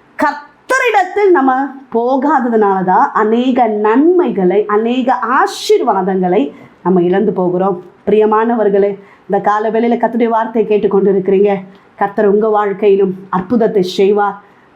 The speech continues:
திருப்தியாக்கி உங்களை நடத்துவார். தேவைகளை நினைத்து கவலைப்படாதிருங்க. "என்னத்தை உண்போம், என்னத்தை உடுப்போம், என்னத்தை குடிப்போம்" அப்படின்னு சொல்லி கவலைப்படாதிருங்க. ஆகாயத்து பறவைகளை பார்க்கிலும்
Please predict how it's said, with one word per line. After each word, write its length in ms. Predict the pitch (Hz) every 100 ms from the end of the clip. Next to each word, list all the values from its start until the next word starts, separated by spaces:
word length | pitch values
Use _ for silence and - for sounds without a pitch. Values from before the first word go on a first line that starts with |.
| _
திருப்தியாக்கி 920 | - 302 254 - - 415 370 240 - 247
உங்களை 280 | 208 208
நடத்துவார். 460 | 214 190 190 196 202 - - _
தேவைகளை 440 | 220 220 220 202
நினைத்து 440 | 202 220 226 226 196
கவலைப்படாதிருங்க. 1040 | 214 - 151 339 349 233 208 202 202 196 190 - - -
"என்னத்தை 520 | 214 247 330 359 339 233
உண்போம், 560 | 233 269 285 254 202 185 -
என்னத்தை 720 | 226 269 349 349 311 247 190 208 -
உடுப்போம், 720 | 254 240 392 - 285 220 190
என்னத்தை 680 | 190 226 302 320 - 285 240
குடிப்போம்" 680 | - 277 392 403 392 339 208 180
அப்படின்னு 220 | 226 226
சொல்லி 400 | 220 202 202 202 - - _ -
கவலைப்படாதிருங்க. 920 | 202 220 208 202 202 196 196 202 202 190 - - _ _ -
ஆகாயத்து 720 | 196 226 226 220 220 - 190
பறவைகளை 760 | 202 214 240 247 240 233 226 -
பார்க்கிலும் 800 | 214 220 - 311 302 254 -